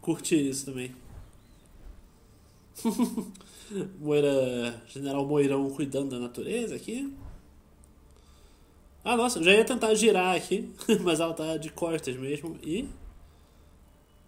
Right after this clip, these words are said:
<laughs> Ó o mini Raymond ali tentando mover a bola. É aqui da temporada competitiva, legal.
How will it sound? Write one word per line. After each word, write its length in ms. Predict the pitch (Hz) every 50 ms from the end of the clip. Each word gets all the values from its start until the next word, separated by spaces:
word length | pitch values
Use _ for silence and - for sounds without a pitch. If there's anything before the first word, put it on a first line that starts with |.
| - - - - - - -
<laughs> 880 | 214 214 - - 247 240 - 294 - - - - 277 277 226 - -
Ó 840 | - 190 185 190 185 180 170 165 160 156 151 151 147 147 143 143 139
o 40 | 135
mini 640 | 147 160 160 160 156 151 147 139 135 135 131 131
Raymond 420 | 135 143 147 143 139 135 131 127 139
ali 400 | 131 127 127 123 127 135 135 -
tentando 840 | - 127 127 131 127 - 135 131 123 120 117 113 110 107 104 107 120 - - - - - - - - - - - - - - -
mover 540 | 139 147 147 135 131 131 127 123 127 127 - - - - -
a 80 | - 123
bola. 320 | 117 117 117 - - - - - - - - - - - - - - - - - - - - - - - -
É 140 | - 220 262
aqui 160 | 269 - 262
da 100 | 240 240
temporada 380 | - 240 220 220 208 202 202 196
competitiva, 520 | 196 196 190 196 190 - - 220 214 214
legal. 300 | 196 185 185 320 339 -